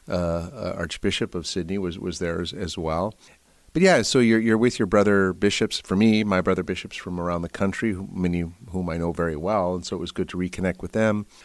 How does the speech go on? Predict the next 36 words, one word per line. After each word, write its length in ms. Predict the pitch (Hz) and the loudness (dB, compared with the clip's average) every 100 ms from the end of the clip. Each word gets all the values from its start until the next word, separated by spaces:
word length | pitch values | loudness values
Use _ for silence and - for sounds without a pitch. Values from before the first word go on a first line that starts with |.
| - - - | -20 -20 -4
uh, 120 | 95 | -2
to 100 | 90 | 0
be 160 | 101 101 | 2 4
there 160 | 92 | 6
with 140 | 90 87 | 4 0
the 100 | 90 | -8
priests 680 | - 147 139 - - - | 2 4 4 0 -4 -6
that, 440 | - 104 95 90 - | -2 0 0 -2 -4
that 180 | 92 90 | -2 0
I've 100 | 87 | 0
known 200 | 92 92 | -2 0
over 180 | 90 | 0
the 100 | 90 | -2
years, 500 | 95 107 110 110 101 - | 0 2 2 2 0 -4
but 180 | 92 | -4
then 480 | - 90 87 80 95 | -2 -2 -2 -6 -12
these 260 | 95 87 78 | -8 -8 -6
deacons, 600 | - 104 101 104 104 95 | -4 -2 0 -2 0 -2
their 240 | - 98 113 | 2 2 2
families, 800 | - 101 101 101 98 98 - - - - - _ _ | 0 0 2 2 2 0 -2 -8 -12 -20 -20 _ _
the, 400 | 92 90 90 107 | -2 -2 -2 -4
the 200 | 90 85 | -6 -6
families 640 | 80 - - 123 120 117 - | -6 -6 2 4 6 4 4
of 100 | 110 | 2
these 220 | 117 104 | 2 2
men 260 | 113 107 107 | 2 4 2
now 180 | 101 | 2
are 100 | 101 | 2
getting 320 | 92 101 95 92 | 2 0 0 -2
to 160 | - | -2
know 360 | 95 90 90 87 | 0 2 2 0
the 80 | 87 | -2
families 460 | 92 87 87 85 | -2 0 -2 -4
of 100 | 82 | -6
other 300 | 82 110 113 | -2 2 2
men. 420 | 110 107 107 104 | 4 2 2 0